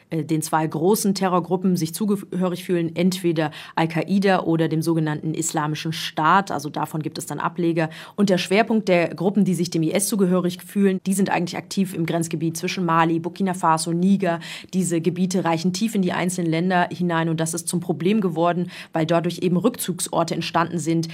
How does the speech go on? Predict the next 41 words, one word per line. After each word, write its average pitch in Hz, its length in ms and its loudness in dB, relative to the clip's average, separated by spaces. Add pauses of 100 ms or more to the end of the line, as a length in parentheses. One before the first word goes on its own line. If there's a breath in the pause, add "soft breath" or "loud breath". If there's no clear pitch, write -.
(160 loud breath)
zu - 140 -2
denen 170 240 2
Militärbündnisse 165 1120 0
sehr, 170 220 2
sehr 170 120 2
schwer 165 220 -2
gelangen 160 420 0
können. 170 300 -2
Eine - 280 -2
andere 214 280 2
sehr 170 180 0
bekannte 160 380 -4
Gruppe 160 220 -6 (100)
ist - 300 -4
Boko 175 300 -2
Haram, 170 420 4 (260 loud breath)
die 165 100 -2
in 165 120 2
Nigeria 180 680 2
aktiv - 420 -4
ist, 170 120 -6
vor - 180 -4
allem 170 220 0
im 156 160 0 (280 loud breath)
Norden 190 360 2
des 190 160 -2
Landes. 175 260 0
Dort 160 200 -2
verüben 165 300 -2
sie 156 140 -2
Anschläge, 202 720 0
sind 160 220 -2
aber 160 140 -2
schon 165 160 -2
längst 170 280 -2
auch 160 140 -2
über 156 120 -4
die 147 60 -4
Landesgrenzen 170 720 -2
hinaus 165 400 0
aktiv. - 460 -2